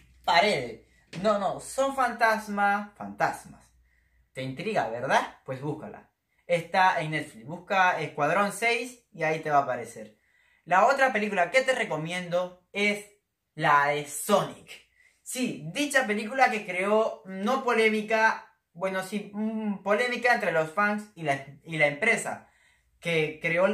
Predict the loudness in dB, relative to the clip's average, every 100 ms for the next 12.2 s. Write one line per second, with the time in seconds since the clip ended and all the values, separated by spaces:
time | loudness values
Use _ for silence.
0 | 0 -4 2 2 2 -2 -2 -2 -2 -4
1 | _ _ 4 6 6 4 2 2 -4 _
2 | -6 -6 -6 -10 -10 -8 -6 -6 -6 -4
3 | -4 -4 -2 -2 -2 -6 -6 -4 -2 -2
4 | 0 2 2 0 0 2 2 2 2 2
5 | 2 2 2 2 -2 -6 -10 -6 -4 -4
6 | -6 -8 -12 -10 -8 -6 -6 -8 -8 -2
7 | -2 0 -4 -4 -6 -6 -6 -4 2 4
8 | 4 2 0 2 0 0 -6 _ _ _
9 | _ -6 2 2 2 0 0 0 -2 -8
10 | -8 -2 2 2 0 -4 -4 -4 -6 -6
11 | -4 -4 0 0 0 0 -2 -4 -8 -8
12 | -10